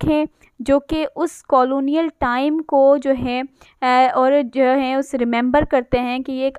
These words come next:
आइडियल पीरियड था इंडियन हिस्ट्री के अंदर। तो ऐसे लोग जो हैं वो आज भी जो हैं वो मौजूद हैं। लेकिन जैसे ही डीकोलोनाइजेशन हुई, ठीक है, ये तो अभी कॉलोनियल हम सिस्टम पढ़ रहे थे, लेकिन जैसे ही डीकोलोनाइजेशन शुरू हुई,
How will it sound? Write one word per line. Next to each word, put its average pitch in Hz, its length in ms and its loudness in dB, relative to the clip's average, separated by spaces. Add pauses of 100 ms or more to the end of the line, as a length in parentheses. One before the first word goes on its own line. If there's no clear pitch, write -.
आइडियल 247 420 0
पीरियड 269 380 -2
था 254 300 -4
इंडियन 233 360 -8
हिस्ट्री 226 340 -10
के 220 140 -14
अंदर। 262 300 -2
तो - 340 -10
ऐसे 269 300 2
लोग 262 280 4
जो 285 100 -4
हैं 269 100 -2
वो 269 100 -2
आज 240 440 0
भी 277 100 -4
जो 262 100 -6
हैं 262 100 -4
वो 262 100 -4
मौजूद 220 560 -4
हैं। 233 200 -6 (380)
लेकिन 285 540 0 (320)
जैसे 277 440 0
ही 294 340 -4 (220)
डीकोलोनाइजेशन 269 960 0
हुई, 247 340 -2 (360)
ठीक 330 120 -2
है, 359 60 -2
ये 285 80 0
तो 294 100 4
अभी 285 160 2
कॉलोनियल 285 480 0
हम 311 120 -2
सिस्टम 302 380 -6
पढ़ 302 200 2
रहे 302 100 4
थे, 240 180 -8
लेकिन 233 280 -4
जैसे 262 280 -2
ही 320 140 -2
डीकोलोनाइजेशन 262 1080 0
शुरू 339 340 0
हुई, 240 240 2